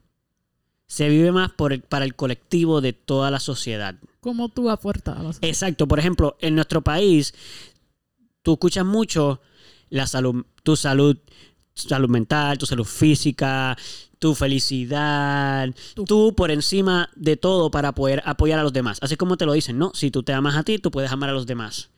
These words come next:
Speaker 1: Pero tienes que ser tú primero. Bien. En ese país, no. En ese país, lo opuesto. Tú, tus logros son
Speaker 2: Tú eres
Speaker 1: importantes.
Speaker 2: un pea-,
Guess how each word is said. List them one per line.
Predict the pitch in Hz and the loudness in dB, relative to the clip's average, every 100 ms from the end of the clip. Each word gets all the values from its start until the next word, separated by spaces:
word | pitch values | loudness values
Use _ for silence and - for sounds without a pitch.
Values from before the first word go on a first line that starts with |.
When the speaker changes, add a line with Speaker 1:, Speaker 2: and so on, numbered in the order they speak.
| _ - - | _ -20 -8
Speaker 1:
Pero | 143 151 | -2 -2
tienes | - - 151 147 | -4 -6 -4 -4
que | 165 | -6
ser | - 165 - _ _ | -2 -4 -6 _ _
tú | 175 | 2
primero. | 160 139 123 104 - _ _ _ _ - | 2 2 0 -6 -14 _ _ _ _ -6
Bien. | 131 101 - - - _ _ | -6 -6 -18 -20 -20 _ _
En | 156 143 | -2 0
ese | 151 165 180 | 0 0 -2
país, | 190 208 190 - | 0 2 0 0
no. | 160 131 135 123 _ _ - | 0 2 2 0 _ _ -8
En | 131 | -4
ese | 131 | -2
país, | 143 165 | 0 0
lo | 165 135 | 2 0
opuesto. | 135 135 - - 113 _ _ _ _ _ _ _ _ _ _ _ | -2 -4 -4 -18 -20 _ _ _ _ _ _ _ _ _ _ _
Tú, | 175 175 190 - _ _ _ _ _ _ - - | 4 6 6 2 _ _ _ _ _ _ -10 2
tus | 180 | 4
logros | 180 202 208 139 135 - - _ | 4 2 -2 -4 -6 -8 -12 _
son | - 170 165 | -6 -4 -2
Speaker 2:
Tú | |
eres | 180 | -2
Speaker 1:
importantes. | 170 160 127 285 302 160 | -4 -8 -2 -2 -2 -2
Speaker 2:
un | 139 | -2
pea-, | 269 262 | -2 -4